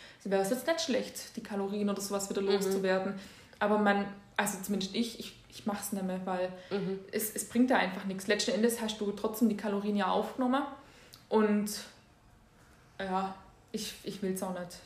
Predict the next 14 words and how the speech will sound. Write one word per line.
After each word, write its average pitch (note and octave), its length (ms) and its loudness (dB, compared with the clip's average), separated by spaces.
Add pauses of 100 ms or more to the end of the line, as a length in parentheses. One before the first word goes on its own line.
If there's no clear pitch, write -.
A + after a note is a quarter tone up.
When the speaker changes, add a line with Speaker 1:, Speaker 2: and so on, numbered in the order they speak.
Speaker 1:
Das, - 260 -6 (260)
es - 100 -10
bringt A#3 260 4
halt G#3+ 80 2
einfach G3 320 0
nichts. - 420 -6
Das F#3+ 120 -4
ist - 160 -4
halt G3 180 2
so, G#3 160 2
so G#3+ 140 0
im G3+ 120 0
Kopf - 400 -2
und G3+ 240 2